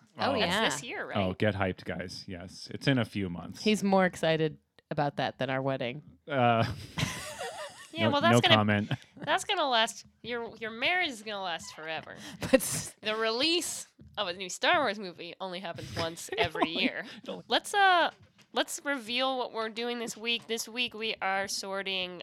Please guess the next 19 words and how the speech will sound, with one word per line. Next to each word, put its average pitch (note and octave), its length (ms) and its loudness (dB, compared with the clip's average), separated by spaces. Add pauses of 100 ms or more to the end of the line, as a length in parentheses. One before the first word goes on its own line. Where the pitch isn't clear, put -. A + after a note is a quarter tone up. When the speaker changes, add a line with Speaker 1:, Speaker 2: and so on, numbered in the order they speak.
(140)
Speaker 3:
Lord F3+ 360 0
of C4+ 60 2
the C4 100 -2
Rings, G#3 720 -2 (540)
specifically C4 880 -2
the, F#3 520 -12
Speaker 1:
The G#3 80 6
Speaker 3:
um, G#3+ 60 6
Speaker 1:
movies. G3+ 340 8
Speaker 3:
the A#3 60 4
movies, C#4+ 840 0 (380)
and G3+ 240 -2
just - 400 -6
the F#3+ 320 -8
original E3+ 460 -8
three. - 420 -14 (100)
We're D#3 80 -12
not D#3 260 -8
doing D3 480 -12